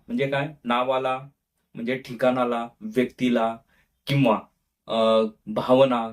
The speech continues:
किंवा इतर गुणांचं त्याला काहीतरी नाव दिलेलं आहे. त्या नामाला तुम्हाला काय म्हणायचंय? त्या शब्दाला नाम असं म्हणायचंय. बघा, हे तुमच्या लक्षात येऊन जाईल, कारण की त्याचे पाच प्रकार आहेत. पहिला आहे त्याचं प्रॉपर नाउन,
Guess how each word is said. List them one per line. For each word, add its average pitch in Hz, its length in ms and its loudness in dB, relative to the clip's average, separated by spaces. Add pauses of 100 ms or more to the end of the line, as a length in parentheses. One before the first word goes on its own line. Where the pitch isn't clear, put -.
किंवा 123 180 -2
इतर 120 200 -2
गुणांचं 117 360 -4
त्याला 156 240 -2
काहीतरी 151 360 2
नाव 123 280 2
दिलेलं 113 280 -2
आहे. 95 80 -16 (340)
त्या 160 140 -2
नामाला 127 400 0
तुम्हाला 127 300 -2
काय 123 180 -2
म्हणायचंय? 117 460 -6
त्या 131 140 0
शब्दाला 113 500 -2 (440)
नाम 113 300 -2
असं 107 180 -8
म्हणायचंय. 98 400 -8 (200)
बघा, 143 260 -2 (560)
हे 151 100 -4
तुमच्या 156 220 0
लक्षात - 300 -4
येऊन 139 180 0
जाईल, 117 200 -4
कारण 123 220 -6
की 139 100 -6
त्याचे 139 220 -4
पाच 110 340 -4
प्रकार 127 320 -2
आहेत. 120 120 -4 (220)
पहिला 120 300 0
आहे 123 180 0
त्याचं 120 260 -2
प्रॉपर - 380 0
नाउन, 113 220 -4